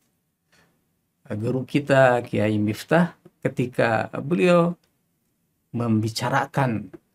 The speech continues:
membahas tentang Daqa'iqul Quran. Ketika membahas Daqa'iqul Quran itu, salah satu bahasannya adalah betapa seringnya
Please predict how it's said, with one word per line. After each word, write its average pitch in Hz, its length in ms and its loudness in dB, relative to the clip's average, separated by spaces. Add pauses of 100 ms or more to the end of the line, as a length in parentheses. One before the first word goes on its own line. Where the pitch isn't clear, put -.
(240)
membahas 131 560 -4
tentang 113 560 -4
Daqa'iqul 139 880 2
Quran. 120 560 -6 (2500)
Ketika 185 320 0
membahas 170 400 6
Daqa'iqul 196 720 8
Quran 180 480 2
itu, 165 400 4 (480)
salah 190 400 4
satu 185 400 4
bahasannya 170 800 6
adalah 123 320 -2 (1400)
betapa 185 560 4
seringnya 196 800 2